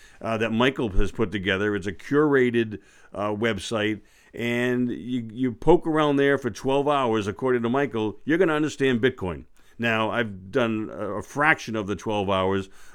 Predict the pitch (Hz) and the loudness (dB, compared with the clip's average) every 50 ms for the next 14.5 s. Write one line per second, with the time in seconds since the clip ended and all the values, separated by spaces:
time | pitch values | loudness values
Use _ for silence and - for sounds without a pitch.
0 | - - 113 107 92 98 - - 110 110 95 104 - - - - - - - - | -8 -6 -6 -6 -6 -6 -8 -6 -6 -6 -6 -8 -10 -12 -12 -14 -14 -16 -18 -10
1 | - - 147 131 120 117 - 131 127 120 117 113 113 104 - - 123 117 107 90 | -2 0 0 2 0 0 0 2 2 2 2 2 0 -2 -2 -2 -2 -2 -2 -2
2 | 110 107 107 101 104 104 113 127 127 113 104 90 113 113 104 95 110 117 120 117 | -2 -2 -2 -2 -2 0 0 2 2 2 0 0 -2 -4 -2 -2 -2 -2 0 0
3 | 110 104 107 101 101 98 104 127 143 160 156 - - 151 139 131 131 123 - - | 0 0 0 0 -2 0 0 2 0 0 0 -2 0 2 4 4 2 0 -4 -10
4 | - - - - - _ - - 113 110 107 107 107 107 107 - 104 104 101 98 | -16 -20 -20 -20 -20 _ -10 -4 -2 0 0 0 0 -2 -4 -4 -4 -4 -2 0
5 | 107 117 123 131 127 117 143 147 117 - - 110 110 104 107 104 104 98 - - | 4 4 4 4 4 4 2 0 0 0 -4 -2 0 0 0 0 -2 -6 -10 -18
6 | - - - - - 95 101 - - 110 104 127 120 104 107 110 98 127 120 - | -20 -20 -20 -14 -10 -8 -8 -8 -6 -4 0 0 0 0 -2 -2 0 0 0 -2
7 | - - - - 120 120 104 - 120 117 117 95 - 123 117 110 107 104 101 95 | -4 -8 -6 -2 0 0 0 0 0 0 -2 -2 -2 -4 -2 -2 -2 -2 -4 -4
8 | - - - 104 95 90 78 - _ - - - - - - - - 104 104 101 | -6 -4 -2 0 0 0 -2 -6 _ -20 -20 -20 -20 -20 -16 -10 -6 -4 -2 0
9 | 104 104 107 104 - - 101 104 104 120 147 165 165 143 131 127 127 123 110 - | 0 0 -2 -4 -6 -10 -8 -4 0 2 2 2 0 0 0 0 0 0 0 0
10 | 127 117 110 95 87 87 123 123 117 113 113 104 - - - - 107 - - - | -2 -2 -2 -2 -2 -2 0 0 2 0 -2 -4 -6 -10 -16 -18 -18 -18 -18 -18
11 | - - 67 98 95 95 95 95 92 90 92 101 - - - - - - - - | -16 -16 -14 -12 -10 -8 -8 -8 -8 -10 -12 -16 -20 -20 -20 -20 -20 -20 -12 -4
12 | - 135 131 143 160 151 123 98 80 90 98 95 92 98 92 - - - - - | 0 2 2 4 2 2 0 -2 -2 -2 -2 -2 -2 -4 -6 -8 -14 -20 -20 -14
13 | - - 139 147 147 156 160 131 - 117 104 - - - - - - 202 196 202 | -4 0 2 2 2 2 0 -2 -2 -4 -6 -6 -8 -14 -8 -2 0 2 2 2
14 | 175 - 143 143 139 131 123 131 127 113 | 0 0 0 0 2 2 2 0 0 -2